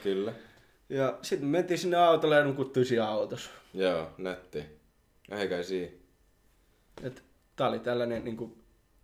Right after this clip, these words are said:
Speaker 2: eräretki selviytymis
Speaker 1: Joo.
Speaker 2: one oh one Tampereella.
Speaker 1: Siis jengi, jengi puhuu jostain selviytystä, lähde vaan blokeille yhdeksi
Speaker 2: Joo,
Speaker 1: viikonlopuksi.
Speaker 2: ja sulla ei ole hotellihuoneet.
Speaker 1: Jep.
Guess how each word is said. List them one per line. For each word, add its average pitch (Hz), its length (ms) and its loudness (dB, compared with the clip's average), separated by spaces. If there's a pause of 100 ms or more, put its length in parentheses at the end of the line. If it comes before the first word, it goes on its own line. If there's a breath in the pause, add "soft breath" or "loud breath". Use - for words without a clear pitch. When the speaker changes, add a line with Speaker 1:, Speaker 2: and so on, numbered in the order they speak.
Speaker 2:
eräretki 113 560 0
selviytymis 113 920 -4 (160)
Speaker 1:
Joo. 104 260 4
Speaker 2:
one 120 160 2
oh 113 160 0
one 117 200 2 (600)
Tampereella. 110 640 -2 (160)
Speaker 1:
Siis 104 300 -8
jengi, 110 420 4
jengi 107 260 2
puhuu 104 200 2
jostain 101 280 4
selviytystä, 92 600 2
lähde 101 160 -2
vaan 104 140 -2
blokeille 87 520 -4
yhdeksi 78 220 -6
Speaker 2:
Joo, 120 100 4
Speaker 1:
viikonlopuksi. 113 440 2
Speaker 2:
ja 113 60 -6
sulla 113 200 -4
ei 113 60 -2
ole 113 80 -4
hotellihuoneet. - 560 -10
Speaker 1:
Jep. 82 240 -6